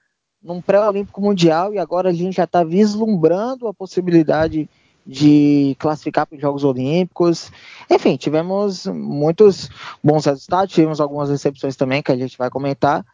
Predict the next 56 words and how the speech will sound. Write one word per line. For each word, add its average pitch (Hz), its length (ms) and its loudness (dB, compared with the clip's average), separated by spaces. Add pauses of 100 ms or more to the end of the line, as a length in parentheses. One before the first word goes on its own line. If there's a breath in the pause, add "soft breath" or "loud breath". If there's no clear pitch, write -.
(280)
mas 285 140 -6
eu 233 80 2
acho 196 180 -2
que, - 60 2
assim, 185 240 -2
para 175 140 0
um 185 60 4
ano 208 100 0
importante, 202 560 -6
que - 80 -20
foi 160 160 0
o 151 100 0
ano 147 420 -4
de 139 80 -20
dois 139 220 -2
mil 139 80 -4
e 135 40 -4
dezenove, 147 360 0
o 151 40 -6
ano 139 200 -8 (320)
pré-Olimpíada, 175 920 0 (380 soft breath)
achei 262 160 4
que - 60 -20
foi 262 100 2
um 240 60 2
ano 233 120 -4
satisfatório, 220 540 -4
sim. 165 300 -8
Agora 170 220 0
a 175 40 -4
gente, 185 480 0 (100)
vamos 147 220 -8
debater, 156 420 0
né, 190 140 -4
os 151 80 -8
destaques 190 640 0
e 254 80 2
projetar 247 440 0
dois 208 200 -2
mil 208 100 2
e 202 60 2
vinte, 170 420 -2
que 175 100 2
é 165 60 2
o 165 140 -2
ano, 185 280 -8 (460)
de 156 100 -4
fato, 151 340 -2
o - 20 -4
ano 165 120 -6
importantíssimo, 175 800 0
que 185 60 -2
é 170 40 0
o 160 60 -4
ano 165 140 -6
olímpico. - 420 -10